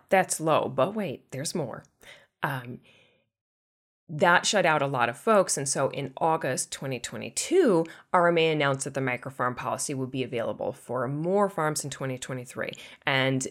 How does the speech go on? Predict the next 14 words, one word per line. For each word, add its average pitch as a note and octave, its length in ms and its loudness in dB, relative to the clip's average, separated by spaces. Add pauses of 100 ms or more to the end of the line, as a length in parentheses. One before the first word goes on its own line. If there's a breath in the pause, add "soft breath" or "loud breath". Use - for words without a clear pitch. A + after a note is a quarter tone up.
the C#3 420 -4 (160)
maximum E3+ 800 0
annual D#3 440 0
gross C3+ 500 -2
revenue C3+ 540 -6
limit B3+ 420 0
was A3 200 0
increased F3+ 480 -2
to G#3 80 -6
three F3+ 240 -6
hundred C#3 360 -8
and C#3 140 -8
fifty - 320 -16
thousand. - 680 -10